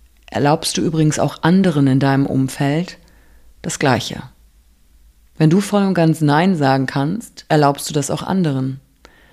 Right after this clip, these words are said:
weil die auch in ihrer Kraft und Stärke sind. Und dann begegnen wir uns plötzlich wieder auf Augenhöhe. Und das ist der heutige kurze Impuls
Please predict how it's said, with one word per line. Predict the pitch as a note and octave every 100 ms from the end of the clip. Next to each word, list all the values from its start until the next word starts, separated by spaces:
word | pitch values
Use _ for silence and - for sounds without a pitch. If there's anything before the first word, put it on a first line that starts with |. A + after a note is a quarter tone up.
| _ -
weil | E3
die | F3
auch | F3+ G3+
in |
ihrer | F#3 C3+ C3+
Kraft | C#3 C3 -
und | C3
Stärke | - C3 B2+ B2
sind. | D3+ C#3+
Und | C#3+
dann | D#3 E3+
begegnen | D#3+ - F3 D#3
wir | D3
uns | D3
plötzlich | - E3 E3 F3 D3+
wieder | D#3+ F3 D3+
auf | D3 C#3 -
Augenhöhe. | D3 D3+ C3 C3 C3+ C#3+ _ _ _ _ _ _ _ _ _ _ _ _ _ _ _ _ - - - _ _ - _ _ _ - - - - - - - - - _ _ _ _ _ _ -
Und | F3
das | G3
ist | G3+
der | F#3
heutige | G3+ G3+ F#3
kurze | - G3 F3+
Impuls | E3 D#3+ E3 D#3 - -